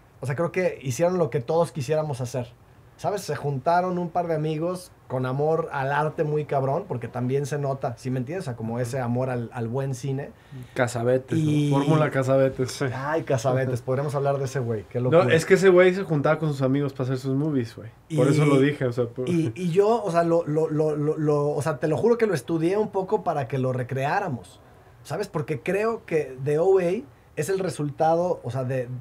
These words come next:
Speaker 1: de dos güeyes muy chingones, ¿no? Porque por algo están donde están, pero que se juntaron y dijeron, "Güey, vamos haciendo una serie chingona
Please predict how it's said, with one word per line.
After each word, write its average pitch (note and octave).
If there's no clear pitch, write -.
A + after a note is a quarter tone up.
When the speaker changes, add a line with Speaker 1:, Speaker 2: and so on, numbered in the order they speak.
Speaker 1:
de C3+
dos G3
güeyes F3
muy D#3
chingones, D3
¿no? C#3+
Porque G#2
por G#2+
algo C3+
están C3+
donde C3
están, C#3
pero D3
que D3
se C#3
juntaron F3+
y -
dijeron, D#3+
"Güey, F3
vamos F#3+
haciendo F3
una E3+
serie D#3
chingona C#3